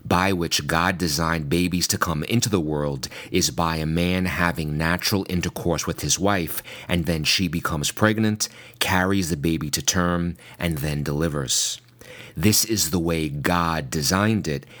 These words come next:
and he did not prescribe any other way for babies to come into the world. This means that surrogacy,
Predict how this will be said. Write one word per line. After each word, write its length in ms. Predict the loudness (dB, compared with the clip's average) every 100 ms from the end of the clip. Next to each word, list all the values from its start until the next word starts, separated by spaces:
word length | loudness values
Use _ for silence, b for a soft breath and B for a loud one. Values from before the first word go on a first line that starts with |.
| B
and 180 | 0 0
he 280 | -2 -2
did 280 | -2 0 0
not 440 | 0 0 0 0 -2
prescribe 840 | 0 0 2 2 2 0 -2 -6 B B 0
any 300 | 2 4 2
other 300 | 0 0 0
way 320 | 2 0 0
for 180 | -2 -2
babies 600 | 2 2 2 -2 -2 -2
to 120 | -2
come 280 | -2 -2 -4
into 280 | -2 -2 -2
the 100 | -2
world. 560 | 0 0 0 -4 -8 -8 B B B B
This 300 | 2 2 2
means 320 | 2 2 0
that 180 | -2 2
surrogacy, 880 | 2 4 0 2 2 2 0 -2